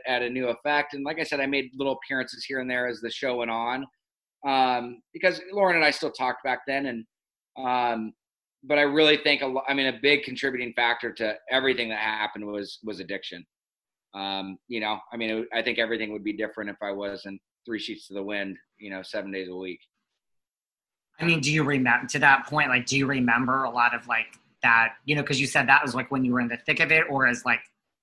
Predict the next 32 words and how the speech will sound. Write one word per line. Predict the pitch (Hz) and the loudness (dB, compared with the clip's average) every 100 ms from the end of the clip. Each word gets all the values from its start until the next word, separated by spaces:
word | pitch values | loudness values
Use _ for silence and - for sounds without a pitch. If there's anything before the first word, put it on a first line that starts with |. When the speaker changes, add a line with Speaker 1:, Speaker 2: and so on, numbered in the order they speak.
| _ _ _ | _ _ _
Speaker 2:
filming | 165 160 160 | 2 2 2
The | 151 | 2
Speaker 1:
It | 139 | 4
got | 214 | 4
Speaker 2:
Hills | - 165 | 4 0
Speaker 1:
wor-, | 175 | 0
Speaker 2:
for | |
Speaker 1:
when | 180 | 6
I | 175 | 4
Speaker 2:
first | 170 | 6
Speaker 1:
left | 220 226 | 2 4
the | 190 | 0
show, | - 160 | 4 4
it | 139 | 4
got | 143 120 | 2 0
worse, | 120 117 95 - - - | -2 -4 -4 -10 -10 -4
um, | 139 127 123 120 | 2 4 4 2
because, | 123 127 131 _ | -2 -4 -6 _
I | 143 135 | -2 0
mean, | 135 135 - 139 - | -2 -2 -8 -14 -2
I | 139 | 0
had | 147 147 | 2 0
some | 120 - 165 160 | 0 2 2 2
accountability, | - 147 135 131 131 135 | 2 0 2 2 2 0
not | 131 131 | -2 0
that | 127 | -2
I | |
necessarily | 127 123 - - 135 123 113 | -2 -4 -6 -6 -4 -4 -4
stuck | - 135 127 - | -2 0 0 -2
to | 151 | -2
it | 147 151 | -2 0
back | 147 | -2